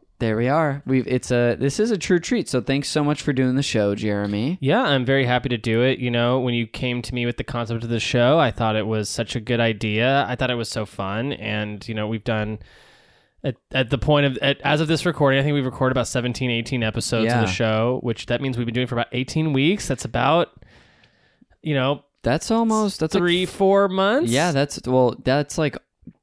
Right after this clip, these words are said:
Speaker 1: creeping up on five.
Speaker 2: Yeah.
Speaker 1: If there's, like, most of the time four, four and a half weeks in a month. Yeah.
Speaker 2: Yeah. And I think that the show has had tremendous success within our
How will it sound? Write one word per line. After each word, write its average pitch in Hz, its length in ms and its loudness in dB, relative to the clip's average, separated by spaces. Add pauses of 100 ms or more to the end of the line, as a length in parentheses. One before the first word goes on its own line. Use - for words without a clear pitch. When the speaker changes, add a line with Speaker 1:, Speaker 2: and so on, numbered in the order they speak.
Speaker 1:
creeping 151 340 0
up 147 180 0
on 110 180 0
five. 113 680 0
Speaker 2:
Yeah. 117 220 0
Speaker 1:
If 139 40 4
there's, 127 160 2
like, 120 180 -2 (340)
most 131 400 0
of 131 60 -2
the 120 60 0
time 120 220 0
four, 123 280 2
four 123 220 -2
and 123 40 0
a 123 60 0
half 117 140 -4
weeks 120 200 -4
in 120 60 -2
a 113 60 -2
month. 110 360 -2
Yeah. 107 220 0 (160)
Speaker 2:
Yeah. - 20 -8 (280)
And 135 180 2
I 139 80 4
think 143 320 -4
that 135 160 -2
the 127 80 0
show 123 320 2
has 113 240 0
had 113 240 -2
tremendous 123 500 -2
success - 720 -2
within 131 300 0
our 117 280 2